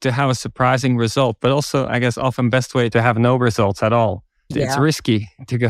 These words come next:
Speaker 1: down
Speaker 2: Yeah, yeah,
Speaker 1: those
Speaker 2: yeah.
Speaker 1: paths.
Speaker 2: <laughs>
Speaker 1: Now, switching gears from, from the more fundamental research to the application space, wh-, when you look at what's happening with these language models,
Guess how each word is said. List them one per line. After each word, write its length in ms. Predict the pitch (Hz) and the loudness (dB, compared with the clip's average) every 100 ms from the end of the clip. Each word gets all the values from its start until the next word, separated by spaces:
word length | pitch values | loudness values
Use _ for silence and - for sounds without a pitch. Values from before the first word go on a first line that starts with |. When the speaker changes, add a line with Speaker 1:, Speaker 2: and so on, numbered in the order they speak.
| - | -2
Speaker 1:
down 280 | 175 185 226 | -2 0 2
Speaker 2:
Yeah, 60 | |
yeah, 60 | 151 | 0
Speaker 1:
those 160 | 151 160 | -2 -6
Speaker 2:
yeah. 60 | |
Speaker 1:
paths. 460 | - 117 117 190 175 - 175 - | -4 0 0 -2 -8 -8 -12 -8
Speaker 2:
<laughs> 920 | 185 - 202 156 - 180 _ _ _ | -10 -6 -8 -8 -16 -20 _ _ _
Speaker 1:
Now, 240 | 151 170 - | 0 2 0
switching 380 | - 214 240 208 | -4 -2 0 0
gears 380 | 180 175 170 | 2 2 0
from, 360 | - 143 127 - _ | 0 0 -2 -6 _
from 280 | - 143 131 | -4 0 2
the 100 | 131 | 2
more 180 | 135 139 | 2 0
fundamental 640 | - 123 131 139 - 127 | 0 0 2 0 0 0
research 540 | 131 123 127 117 - - - | 0 0 0 -2 -4 -10 -4
to 300 | 117 113 104 _ _ | -2 -2 -4 _ _
the 120 | - 117 | 2 2
application 800 | 110 117 - 113 113 - 110 | 4 0 -2 0 0 2 0
space, 800 | 104 - - 107 98 110 - - _ _ _ _ _ _ _ - | 0 -4 -6 -6 -4 -8 -12 -16 _ _ _ _ _ _ _ -6
wh-, 220 | 139 151 | -2 -2
when 200 | - 175 | 0 2
you 140 | 220 202 | 2 2
look 360 | 170 170 160 139 | 2 0 2 0
at 280 | 110 107 - _ _ _ _ _ | 0 0 -6 _ _ _ _ _
what's 420 | - 120 156 - - - | -8 -2 0 -2 -12 -6
happening 760 | 123 123 - 113 104 104 101 _ _ _ - | 0 0 2 0 0 0 -4 _ _ _ -4
with 180 | 120 | -2
these 160 | 127 107 | 0 2
language 380 | 113 117 113 - | 2 2 0 0
models, 600 | 104 98 98 98 92 - | 0 0 0 -4 -8 -16